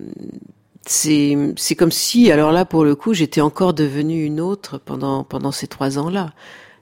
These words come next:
Là, pour le coup, euh, j'ai parlé l'autre jour de, de dédoublement. Pour le coup, là, j'étais vraiment dédoublée. C'est-à-dire que j'étais, pendant cette, euh,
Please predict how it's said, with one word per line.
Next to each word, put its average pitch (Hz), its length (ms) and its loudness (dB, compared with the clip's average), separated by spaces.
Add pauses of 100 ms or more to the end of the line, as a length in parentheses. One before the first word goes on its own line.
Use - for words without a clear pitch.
(140)
Là, 165 160 -2
pour 156 180 -2
le 139 140 0
coup, 208 580 -6
euh, 127 560 -8 (800)
j'ai 143 240 -10
parlé 151 320 -4
l'autre 147 260 -10
jour 147 220 -12
de, - 580 -16
de - 80 -10
dédoublement. 147 840 -4 (560)
Pour 147 160 -4
le 135 120 -2
coup, 214 200 -8
là, 151 120 -2
j'étais 147 280 -10
vraiment 143 320 -8
dédoublée. 165 480 -4
C'est-à-dire 139 500 -6
que 170 60 -8
j'étais, 143 580 -10 (540)
pendant 143 240 -2
cette, - 440 -10
euh, - 380 -8